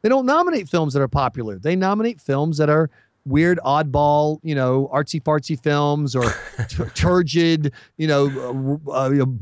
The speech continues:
Speaker 1: uh, novels that are brought to life that were boring on paper and even twice as boring on film, or historic, st-, you know, profound historic stuff. So, for example,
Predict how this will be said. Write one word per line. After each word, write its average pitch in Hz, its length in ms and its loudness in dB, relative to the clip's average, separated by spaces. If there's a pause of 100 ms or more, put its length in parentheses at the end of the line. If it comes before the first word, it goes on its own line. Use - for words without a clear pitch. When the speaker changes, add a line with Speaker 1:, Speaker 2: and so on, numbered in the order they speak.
(120)
Speaker 1:
uh, 131 200 -4
novels 160 840 2
that 143 140 -2
are 135 80 -2
brought 151 320 -2
to 147 100 -2
life 143 360 0
that 147 140 -6
were 131 120 -4
boring 147 420 0
on 139 140 -2
paper 143 340 0
and 131 100 -2
even 123 140 -2
twice 135 260 0
as 123 80 -6
boring 123 300 -2
on 113 140 -4
film, 170 520 0 (320)
or 151 600 2
historic, 202 680 2 (220)
st-, - 260 -6
you 156 60 0
know, 147 80 0
profound 190 640 -2
historic 170 340 -4
stuff. 147 160 -4
So, 226 120 0
for 269 100 0
example, 190 480 0